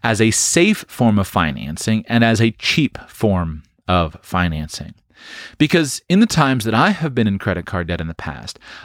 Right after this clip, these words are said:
I've learned that I've gotten out of that world much cheaper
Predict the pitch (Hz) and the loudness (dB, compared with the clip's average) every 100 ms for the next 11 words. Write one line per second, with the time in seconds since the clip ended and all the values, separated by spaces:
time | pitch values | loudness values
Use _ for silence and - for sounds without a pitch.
0 | - 139 135 143 156 139 120 110 107 127 | -2 -2 0 0 2 2 2 2 2 0
1 | - 110 175 147 107 113 107 95 101 - | 2 2 4 4 2 2 2 2 0 -2
2 | - - 214 98 82 73 | -4 0 2 0 -4 -6